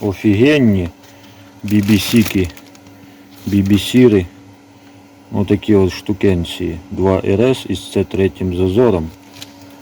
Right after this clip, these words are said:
Встановимо на цю техніку і подивимося, що воно, як воно. Чи файненькі вони, чи так собі. Але, звісно, я не взнаю це,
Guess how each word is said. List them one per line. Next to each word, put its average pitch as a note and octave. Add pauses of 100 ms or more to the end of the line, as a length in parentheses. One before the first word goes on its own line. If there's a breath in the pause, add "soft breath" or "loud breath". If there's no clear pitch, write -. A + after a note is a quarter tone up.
(1400)
Встановимо B2+
на G#2
цю -
техніку A#2 (440 loud breath)
і C3
подивимося, A2
що A#2
воно, G#2
як G#2
воно. F2 (420 loud breath)
Чи -
файненькі C3+
вони, A2
чи -
так G#2 (100)
собі. G2+
Але, B2+
звісно, G2
я G#2
не G#2
взнаю B2 (120)
це, A#2